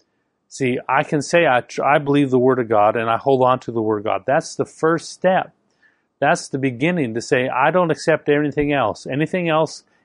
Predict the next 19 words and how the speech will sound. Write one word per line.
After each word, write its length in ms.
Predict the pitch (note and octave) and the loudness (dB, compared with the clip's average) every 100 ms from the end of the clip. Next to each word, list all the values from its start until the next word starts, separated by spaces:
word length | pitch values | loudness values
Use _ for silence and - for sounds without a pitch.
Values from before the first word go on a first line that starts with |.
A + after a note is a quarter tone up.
| _ | _
is 180 | C3+ C3 | -4 0
a 80 | A#2+ | 0
lie." 460 | A2+ G#2+ G#2 A#2 _ _ _ _ - | 2 0 -2 -8 _ _ _ _ -4
That's 320 | C3+ D#3+ - | 0 0 0
the 80 | D3+ | -4
first 340 | - D#3+ D3+ | -2 -2 -2
step. 300 | - G3+ D#3+ | 0 0 2
But 100 | B2+ | 0
until 300 | B2 B2 - | -4 -4 0
you 220 | F3+ C#3+ B2 | 0 2 0
renew 320 | B2+ C#3 D#3+ | -2 0 0
your 200 | D3 C3 | 0 -2
inner 300 | D3+ F3 D#3+ | -4 -4 -4
man 320 | A#2 G#2 A2 | -4 -6 -8
with 100 | A2+ | -8
the 100 | A2+ | -8
knowledge 420 | A2 A#2 C#3+ C3 | -2 0 0 -2
of 120 | G#2+ | -8
God 520 | G#2 A#2 B2 F#2+ G#2 | -6 -4 -2 -4 -8